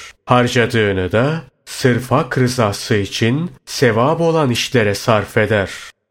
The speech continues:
Cihat üç çeşittir. Mukavemeti kırılana kadar, şeytana karşı içte sürdürdüğün cihat. Allah'ın emrettiği gibi farzları yerine getirene kadar dışta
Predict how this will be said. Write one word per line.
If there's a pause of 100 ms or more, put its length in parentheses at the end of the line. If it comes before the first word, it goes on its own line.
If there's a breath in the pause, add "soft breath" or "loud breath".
(480)
Cihat
üç
çeşittir. (160)
Mukavemeti
kırılana
kadar, (340)
şeytana
karşı (200)
içte
sürdürdüğün
cihat. (220)
Allah'ın
emrettiği
gibi (240)
farzları
yerine
getirene
kadar (340)
dışta